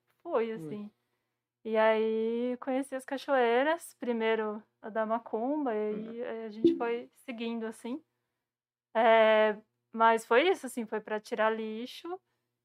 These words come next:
Speaker 1: E aí já fiquei sabendo de várias histórias, assim, que o pessoal foi impedido de entrar e tal. Eu nunca pegue-, presenciei mesmo, assim, nenhuma cena muito pesada, mas,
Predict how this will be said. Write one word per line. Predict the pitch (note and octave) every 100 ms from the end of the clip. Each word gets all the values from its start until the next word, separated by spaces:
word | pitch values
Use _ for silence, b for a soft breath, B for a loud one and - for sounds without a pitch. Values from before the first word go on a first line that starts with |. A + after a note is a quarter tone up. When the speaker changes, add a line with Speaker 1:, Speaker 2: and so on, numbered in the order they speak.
| _ _
Speaker 1:
E | A3+ A3+
aí | A3 A3+
já | A3 B3
fiquei | - C#4+
sabendo | C4 B3+ B3 B3+
de |
várias | A#3 G#3+ A3+
histórias, | C#4+ - A3+ G#3+ A#3 G#3 G3+
assim, | G3 - A3 A3+
que | - -
o | - A#3+ _
pessoal | G#3 F#3+ G#3+ G3
foi | G3 G#3
impedido | G3+ G#3+ G#3 A3 G#3
de |
entrar | A#3 C4 B3+ G3 G3+ A3 A3 G3+
e |
tal. | G3 G#3+ G#3+
Eu | A3 A#3+ B3 _
nunca | B3 G3+ G#3+ C4 B3+ _ _
pegue-, | C4 G#3+ _
presenciei | A3+ G#3+ A#3+ - C#4+ A#3 A#3
mesmo, | G#3+ G3+ G#3
assim, | - G#3+
nenhuma | G3+ G3+ G#3
cena | A3+ G#3 G#3 G#3+ A3 _ _
muito | G#3+ G#3
pesada, | - G#3+ G#3 F#3+ G3
mas, | G3 G3 G3